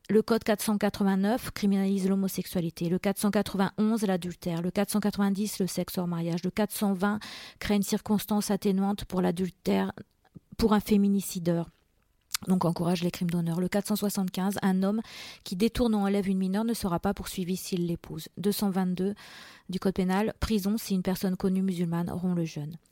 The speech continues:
Quand certains vous disent que les talibans ont une vision obscurantiste de l'islam, ce qu'ils tentent de vous faire croire, c'est que tout cela dépend du degré de sexisme dont ces misogynes veulent faire preuve selon leur façon de lire et d'agir avec le Coran comme instruction.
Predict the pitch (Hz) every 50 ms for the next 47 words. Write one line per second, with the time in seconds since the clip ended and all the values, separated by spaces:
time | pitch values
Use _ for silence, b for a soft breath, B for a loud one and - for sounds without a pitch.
0 | B B B B B B B B B B B B - - 196 - 214 202 - 240
1 | 233 208 214 196 233 233 - - 220 190 190 - 214 196 190 208 190 208 220 220
2 | 202 190 175 190 180 175 190 185 - - - - 196 185 185 185 - 214 196 180
3 | 190 190 175 180 - - - - - 175 180 190 202 - - - - - - -
4 | 190 - - 214 220 214 202 190 196 185 - 202 175 - - - - 220 233 240
5 | 208 - - - - 190 - - 185 - - 190 180 185 185 170 180 165 - 180
6 | 180 170 175 160 165 185 175 190 180 196 190 185 - - - 190 160 - 180 -
7 | - - - 208 190 - 185 175 165 - 175 165 - - 165 170 170 165 175 175
8 | 165 196 202 202 185 175 170 165 - 170 160 - - - - 165 160 160 - -
9 | - 170 165 170 165 160 - - 165 160 - - 185 175 170 170 160 160 180 185
10 | 180 175 170 160 151 170 165 160 - 175 165 165 165 156 151 - - 151 156 -
11 | - 165 160 170 165 - 170 160 160 160 - - - - - - - 147